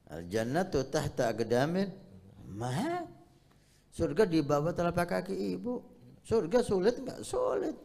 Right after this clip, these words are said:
Nah, kadang-kadang orang tua kita ini, katanya orang Jawa itu nggudo. Tapi kalimat itu nggak pantas diucapkan.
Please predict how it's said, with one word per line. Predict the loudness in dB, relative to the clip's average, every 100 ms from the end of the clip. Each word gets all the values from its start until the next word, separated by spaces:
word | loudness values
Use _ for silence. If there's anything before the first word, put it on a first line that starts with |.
| -20 -16
Nah, | -6
kadang-kadang | -4 -2 0 -2 -4 -14 -20 -20 -14 0
orang | 0 2
tua | 0 0
kita | 0 -2 -2 -4
ini, | -2 -6 -8 -10 -16 -20 -20 -20 _ -4
katanya | -4 -2 -2 -2 -2
orang | -2 -2
Jawa | 2 4 4 2
itu | -2
nggudo. | 2 4 4 2 0 0 -6 -14 -18 -16 -18 -18 -20 -16 -16 -16 -20 -20 -20 _ _ _ _ _ _ _
Tapi | -4 0 0 0
kalimat | 0 0 -2
itu | -4
nggak | -2 -2
pantas | -2 -8 -8 -10 -8
diucapkan. | -10 -8 -8 -10 -14